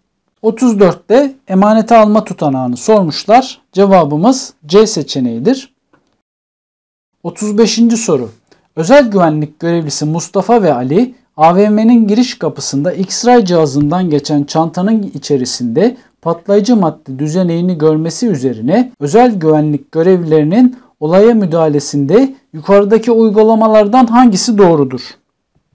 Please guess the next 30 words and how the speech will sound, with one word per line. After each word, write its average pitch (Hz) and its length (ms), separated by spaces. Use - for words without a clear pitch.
Bir, 240 380
çantanın 196 500
sahibinin 170 600
bilgilerini 180 520
alır, 156 460
A 175 220
V 190 100
M 226 240
girişine 170 520
izin 196 340
verir 190 300
ve 240 220
polise 214 440
bilgi 180 280
verir. 117 380
İki, 262 400
çantayı 226 540
bizzat 202 360
açarlar 208 520
ve 160 100
incelerler. 180 720
Üç, 262 320
çantayı 214 460
emanete 214 460
alırlar 196 460
ve 165 60
çıkarken 196 500
sahibine 160 520
iade 185 380
ederler. 175 560